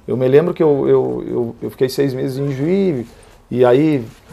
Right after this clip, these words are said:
peladinha, é, churrasco, cerveja, e assim eu, eu não tinha,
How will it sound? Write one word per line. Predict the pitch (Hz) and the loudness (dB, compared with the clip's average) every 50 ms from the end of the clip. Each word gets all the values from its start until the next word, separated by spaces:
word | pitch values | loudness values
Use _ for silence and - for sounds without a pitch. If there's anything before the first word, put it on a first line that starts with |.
| - - - - - | -20 -20 -12 0 4
peladinha, | 139 139 139 131 131 123 143 180 190 196 190 185 | 6 6 6 6 4 0 0 0 0 0 0 0
é, | 180 151 131 127 117 113 113 110 110 110 | 0 0 0 0 0 -2 -2 -4 -6 -6
churrasco, | - - 143 135 156 175 180 - - - 147 131 131 123 117 110 113 | -6 -4 0 2 2 2 2 0 -2 -6 -6 -6 -4 -6 -6 -8 -6
cerveja, | - 143 135 127 135 165 190 175 160 147 151 143 131 131 127 123 117 117 113 | -2 0 0 2 2 2 2 2 2 0 -2 0 0 0 0 -2 -2 -4 -4
e | 123 131 143 | -2 0 2
assim | 143 139 143 - 160 180 190 185 185 | 2 2 0 -4 -4 -4 -2 -2 -2
eu, | 185 180 175 165 170 | -2 -2 -2 -4 -6
eu | 170 156 143 156 160 160 | -6 -6 -4 -4 -4 -4
não | 160 165 165 | -4 -4 -6
tinha, | - - 190 214 214 185 147 123 107 | -4 -4 -2 0 0 0 0 -2 -4